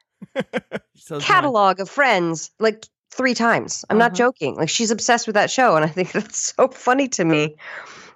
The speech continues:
Speaker 2: that I was like, "Yeah, we, we had to, like, make sure we were home by eight P M."
Speaker 1: Mm-hmm.
Speaker 2: on a Thursday.
Speaker 1: Mm-hmm. No, I remember that. It, I didn't watch it for years because I wasn't home. And if you weren't home, you just didn't do it. I, we, I think we got a TiVo in two thousand.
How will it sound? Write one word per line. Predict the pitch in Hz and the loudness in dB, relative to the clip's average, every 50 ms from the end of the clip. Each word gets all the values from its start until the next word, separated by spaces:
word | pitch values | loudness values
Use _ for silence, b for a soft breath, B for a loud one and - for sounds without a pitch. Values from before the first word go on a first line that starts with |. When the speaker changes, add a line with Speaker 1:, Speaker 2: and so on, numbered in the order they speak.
| B | B
Speaker 2:
that | - 185 175 | 0 2 4
I | 185 190 | 4 4
was | 185 175 | 4 4
like, | 185 185 175 175 - | 4 2 2 2 0
"Yeah, | 175 170 165 151 139 131 - | 0 2 2 2 2 0 -2
we, | 165 170 180 170 - | -2 -4 -4 -6 -4
we | - 196 196 196 | -4 -2 0 2
had | 202 196 185 180 | 2 0 0 0
to, | 175 160 | -2 0
like, | 156 151 147 147 139 - | 0 0 0 0 0 0
make | 160 160 156 | -2 -2 -2
sure | - - 180 | -2 -4 -2
we | 165 160 156 | 0 2 2
were | 156 160 180 | 2 2 2
home | 180 175 185 185 190 196 | 2 2 0 0 2 2
by | 190 202 | 2 2
eight | 208 214 233 240 226 - | 4 4 2 0 -2 -2
P | 262 262 254 262 | -2 2 2 4
M." | 269 254 226 202 220 214 214 _ _ _ _ - | 4 4 4 2 0 -2 -4 _ _ _ _ -16
Speaker 1:
Mm-hmm. | 180 185 156 151 180 175 208 277 _ _ _ _ _ _ _ _ _ _ _ _ - | -14 -14 -12 -12 -14 -14 -14 -18 _ _ _ _ _ _ _ _ _ _ _ _ -4
Speaker 2:
on | - 185 190 190 | 0 2 4 4
a | 202 | 2
Thursday. | 202 - 254 254 247 233 202 180 185 175 175 180 180 - _ _ _ 170 | 2 2 2 2 2 0 0 2 4 4 4 2 2 -2 _ _ _ -14
Speaker 1:
Mm-hmm. | 160 165 160 160 170 170 185 214 _ _ _ _ _ _ _ - | -14 -12 -12 -12 -12 -12 -14 -14 _ _ _ _ _ _ _ -6
No, | 160 180 208 214 | -2 0 2 4
I | 190 156 | 4 4
remember | 156 160 170 170 170 170 202 214 | 4 4 2 0 0 0 0 0
that. | 175 135 127 120 | 0 0 0 0
It, | 135 143 - - - - | 0 -2 -2 -4 -4 0
I | 131 151 | 0 2
didn't | 156 170 156 123 | 2 0 0 2
watch | 139 139 139 - | 2 0 0 0
it | - - | -6 -4
for | - 147 | -2 -2
years | 135 127 139 147 170 196 190 - | 0 2 2 2 2 2 0 0
because | - 120 120 - 120 113 110 120 - - - - - _ _ _ - - | -2 -4 -2 0 0 0 0 0 -4 -8 -16 -18 -20 _ _ _ -4 2
I | 135 135 | 2 4
wasn't | 127 135 131 - 143 - | 4 4 2 2 0 -2
home. | 127 170 185 180 139 | 0 0 0 0 -2
And | 123 127 | -2 -4
if | 120 - - | -4 -6 -6
you | 127 | -6
weren't | 123 120 120 | -6 -4 -4
home, | 131 151 170 175 151 | -2 -2 -2 -2 -4
you | 127 | -6
just | 117 127 123 - - | -6 -6 -8 -8 -6
didn't | - 123 135 | -10 -10 -8
do | 135 156 175 170 | -4 -2 -2 -2
it. | 131 117 _ _ _ _ _ _ _ _ _ _ _ - | -2 -4 _ _ _ _ _ _ _ _ _ _ _ 0
I, | - 175 | 0 0
we, | 180 175 180 175 | 4 4 4 4
I | - 165 | 4 2
think | 160 202 202 180 | 2 2 2 2
we | 190 | 2
got | - 170 156 | 2 2 2
a | 147 | 2
TiVo | - - - 165 165 151 156 147 139 | -2 -2 -2 -2 0 2 2 2 0
in | 131 | -2
two | - - 160 143 | -2 -2 -2 -2
thousand. | - - 127 135 156 170 156 151 120 - - - | 0 2 2 2 2 0 -4 -6 -12 -16 -18 -20